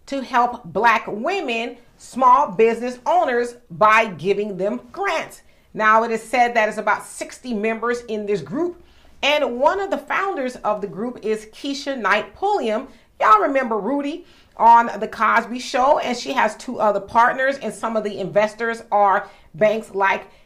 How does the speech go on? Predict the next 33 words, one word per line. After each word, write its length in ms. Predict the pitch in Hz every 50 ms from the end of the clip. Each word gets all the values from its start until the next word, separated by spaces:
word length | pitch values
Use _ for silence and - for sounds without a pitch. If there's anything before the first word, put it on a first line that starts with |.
| _ -
Bank 240 | - 214 226 226 220
of 140 | 214 - 208
America 880 | 202 202 208 214 208 202 202 214 208 208 214 208 214 220 226 233 - - - _ -
and 300 | 202 208 214 226 220 226
Costco, 680 | - - 359 370 370 381 381 - - 220 214 208 170
just 220 | 143 175 190 190 -
to 80 | 233
name 300 | 226 233 240 247 254 254
a 120 | 277 269 -
few. 420 | 359 403 427 403 240 - - - - _ _ _ _ _ _ _ -
Well, 480 | 165 196 220 214 214 226 226 - 175 160
they're 220 | 208 262 320 381
being 320 | 247 185 226 233 247 285 285
sued. 760 | - - - - - 403 415 415 403 349 233 151 - - - _ _ -
All 220 | 240 302 370 392
of 60 | 381
them 160 | - 320 302
are 80 | 277 226
being 180 | 262 254 262 247
sued 540 | - - - 240 202 190 190 220 226 247 - _ _ _ _ _ _ _ - 147
by 540 | 139 185 196 196 190 185 196 214 214 - -
the 500 | - 156 151 196 190 196 202 202 202 202 185 147
group 380 | 143 165 185 208 208 - 170
that 260 | 160 185 170 196 196 -
took 240 | - 233 226 -
it 100 | 202 202 -
to 120 | 226 202
the 140 | 202 214 202
Ni-, 340 | 196 202 190 196 - - 185
United 320 | 185 196 190 190 208 -
States 200 | - 196 175 -
Supreme 340 | - 180 175 - 196 180 175
Court, 340 | - - 320 311 294 285